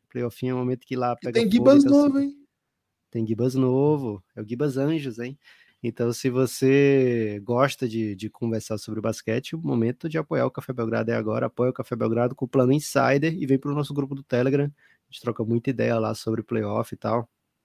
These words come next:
Speaker 1: Ontem, Guilherme, eles foram brindados com a minha perspectiva do jogo Memphis e Golden State, assistindo pelo League Pass e trazendo, mo-, é, imagens em tempo real, viu, Guilherme? Pra eles, das celebridades em Memphis, né?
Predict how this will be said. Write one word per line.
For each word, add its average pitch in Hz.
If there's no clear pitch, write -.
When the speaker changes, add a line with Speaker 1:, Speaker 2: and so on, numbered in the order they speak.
Speaker 1:
Ontem, 147
Guilherme, 113
eles 113
foram 127
brindados 120
com 135
a 131
minha 131
perspectiva 147
do 135
jogo 135
Memphis 135
e 127
Golden 123
State, 147
assistindo 127
pelo 127
League 123
Pass 156
e 127
trazendo, 160
mo-, 151
é, 110
imagens 151
em 147
tempo 156
real, 160
viu, 143
Guilherme? 123
Pra 127
eles, 135
das 131
celebridades 160
em 160
Memphis, 139
né? 113